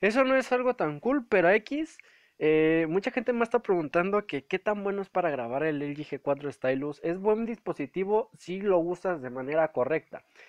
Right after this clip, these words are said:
Si tú usas este dispositivo para tu uso diario, incluyes WhatsApp, Messenger, Facebook, créanme que les va a costar grabar. Yo trato de grabar en la mayor calidad que, que, que es posible, que es posible en el dispositivo,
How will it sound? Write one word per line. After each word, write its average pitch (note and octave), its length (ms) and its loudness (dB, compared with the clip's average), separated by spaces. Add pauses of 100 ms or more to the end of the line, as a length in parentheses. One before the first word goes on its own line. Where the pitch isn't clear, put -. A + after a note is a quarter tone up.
(140)
Si F#3+ 180 -2
tú D4 160 4
usas D4 220 6
este C#4+ 240 2
dispositivo A#3+ 840 4
para G3 260 4
tu A3+ 200 2
uso A#3 200 2
diario, A#3 440 4
incluyes G3+ 560 -2
WhatsApp, F3+ 500 0
Messenger, E3 560 -4
Facebook, E3+ 480 -4 (400)
créanme B3+ 420 2
que G3 120 0
les D#3+ 220 -2
va F#3 80 4
a G3 40 0
costar G3 580 0 (140)
grabar. C#3+ 640 2
Yo G3 180 4
trato C#4 280 4
de C#4+ 40 6
grabar A3 240 6
en C4 120 2
la A3 100 4
mayor F3+ 580 2
calidad F#3+ 480 2
que, G#3 220 -2 (100)
que, C3+ 480 -2
que D#3+ 80 -2
es E3+ 140 -6
posible, F3 640 -2
que F3+ 80 -8
es E3 100 -12
posible F#3+ 440 -4
en F#3+ 80 -4
el D#3+ 180 -6
dispositivo, C#3 880 -8